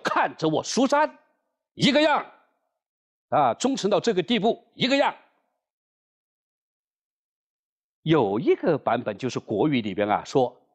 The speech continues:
晋文公被感动了，啊，把你的罪赦免了。然后呢，苏三就做了晋国的将军。这当然是人们怀着好意啊，去给他一个圆满的结局。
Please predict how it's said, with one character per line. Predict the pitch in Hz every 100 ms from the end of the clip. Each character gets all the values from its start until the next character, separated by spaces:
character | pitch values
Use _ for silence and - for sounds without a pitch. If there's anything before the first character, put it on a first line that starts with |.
| _ _ _ _
晋 | - 220
文 | 160
公 | 165 160
被 | 185
感 | - 87 -
动 | 165
了， | 120 - _ _ _ _ _ _
啊， | 170 185 - - _ _ _ _ _ _ _
把 | -
你 | 131
的 | 120 120
罪 | 156 120
赦 | - 190 147
免 | 117
了。 | 139 185 - _ _ _ _ _ _ _
然 | 127 139 180
后 | 190 151
呢， | 127
苏 | - -
三 | 139 143 143 - _ _
就 | 123
做 | - 156
了 | 127 107
晋 | - 185
国 | 120
的 | 104
将 | - 135 139
军。 | 123 120 _ _ _ _ _ _ _ _
这 | 285
当 | 226 277
然 | 226
是 | -
人 | 180
们 | 175
怀 | - 131
着 | 143
好 | - - 95
意 | 160
啊， | 98 - _ _ _ _ _ _ _ -
去 | 120 110 95 - _ _ _ -
给 | 110
他 | 120 117 160
一 | 113
个 | 107 113 98 -
圆 | 107 113
满 | 123
的 | 92
结 | 95 110
局。 | -